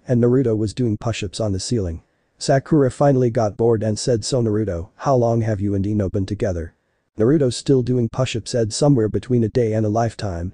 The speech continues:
depending on how you look at it." Sakura said, "You don't make any sense. Anyways, what are you doing up on the ceiling anyways?" Naruto said, "Well, this is a standard Genin chakra control exercise called tree climbing, but instead of doing it with just the feet I try and do it to the whole body.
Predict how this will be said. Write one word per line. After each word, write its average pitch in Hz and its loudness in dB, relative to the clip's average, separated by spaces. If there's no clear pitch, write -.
depending 113 0
on 98 0
how 113 0
you 110 -2
look 110 -2
at 90 -6
it." 92 -12
Sakura 139 2
said, 104 -6
"You 117 -2
don't 110 0
make 107 -2
any 98 -2
sense. - -8
Anyways, 123 2
what 120 0
are 127 2
you 123 2
doing 120 0
up 104 -2
on 95 -2
the 95 -4
ceiling 113 -2
anyways?" 95 -4
Naruto 135 4
said, 110 -2
"Well, 104 -2
this 143 2
is 143 2
a 123 0
standard 123 2
Genin 120 0
chakra 113 -2
control 117 0
exercise 104 -4
called 127 0
tree 123 0
climbing, 98 -4
but 139 4
instead 151 4
of 120 -2
doing 131 0
it 107 -2
with 113 -2
just - 0
the 123 -2
feet 117 -2
I 104 -2
try 113 -2
and 98 -2
do 110 -2
it 95 -6
to 110 -8
the 98 -4
whole 110 0
body. 90 -6